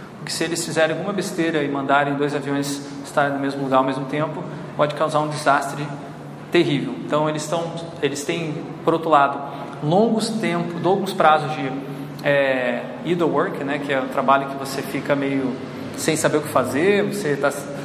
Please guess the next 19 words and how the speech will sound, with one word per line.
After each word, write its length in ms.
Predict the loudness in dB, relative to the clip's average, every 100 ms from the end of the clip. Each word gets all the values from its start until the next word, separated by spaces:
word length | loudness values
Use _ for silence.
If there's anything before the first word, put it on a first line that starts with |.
| -4
não 80 | 0
tem 160 | 4
avião 280 | 4 2 -2
nenhum 160 | -2 0
chegando, 420 | 2 2 2 0
você 100 | -2
não 120 | -2
tem 100 | -2
o 40 |
que 60 | 2
fazer, 320 | 2 2 -2 -6 -10 -10 -10 0
mas 160 | 2
de 60 | 4
repente 360 | 0 0 -2 -2
começa 300 | 0 0 0
a 40 |
ficar 120 | 0
extremamente 460 | 0 0 0 0 -2
intenso. 500 | -2 0 0 -2 -6